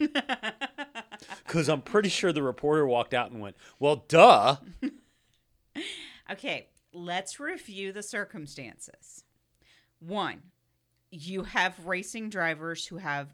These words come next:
Speaker 1: who make a lot of money.
Speaker 2: Mm-hmm.
Speaker 1: Two, you have racing drivers with big personalities.
Speaker 2: Well,
Speaker 1: Three.
Speaker 2: we have one with a big personality.
Speaker 1: I think Nico still has a big personality, too.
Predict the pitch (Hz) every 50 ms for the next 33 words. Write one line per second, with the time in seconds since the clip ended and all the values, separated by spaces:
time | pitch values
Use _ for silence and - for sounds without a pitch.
0 | _ - 160 165 180 190 160 151 151 - _ - 160 160 147 135 139 135 135 139
1 | 127 _ 147 135 120 95 67 _ - 120 107 92 92 92 90 _ _ _ _ -
2 | _ _ _ _ - - - 320 339 277 196 156 123 110 _ _ _ _ _ _
3 | _ 175 208 214 254 285 262 254 202 208 196 208 208 - - - 269 262 247 -
4 | 220 196 190 185 196 196 190 - - 196 190 185 - 147 139 175 170 170 175 160
5 | _ _ - 180 156 143 - 196 165 160 170 175 170 160 131 - - _ - _
6 | _ - - - - - _ _ _ _ _ _ _ _ _ _ _ - 190 202
7 | 202 170 165 160 151 147 143 139 - - 127 - 226 156 127 120 120 123 120 117
8 | 110 - 98 107 131 131 127 120 135 117 95 - 104 113 120 110 90 76 - 67
9 | 67 78 71 _ - - 76 - - 78 69 69 - 64 - - - - _ _
10 | _ _ _ - - 523 453 - 427 381 269 240 226 220 220 214 - 226 208 202
11 | - - 208 185 180 180 170 170 170 165 160 170 156 147 - - 160 147 - -
12 | 160 151 143 143 143 139 135 139 139 139 - - 143 135 139 151 180 262